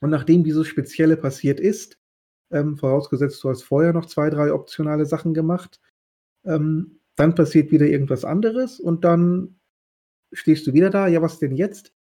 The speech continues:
Wenn du dann irgendwann wieder ins, äh, Speichermenü gehst, siehst du dort einen lilanen Punkt,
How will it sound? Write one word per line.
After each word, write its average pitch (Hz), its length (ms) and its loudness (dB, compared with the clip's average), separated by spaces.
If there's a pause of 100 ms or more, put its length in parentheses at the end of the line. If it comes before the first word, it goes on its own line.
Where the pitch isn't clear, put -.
(200)
Wenn 160 120 2
du 165 60 2
dann 160 140 0
irgendwann 170 400 0
wieder 160 220 2
ins, 147 320 -8
äh, 147 180 -2
Speichermenü 127 720 -2
gehst, 165 300 0
siehst 165 180 -4
du 180 60 2
dort 165 240 0
einen 147 340 -2
lilanen 143 480 0
Punkt, 131 480 -6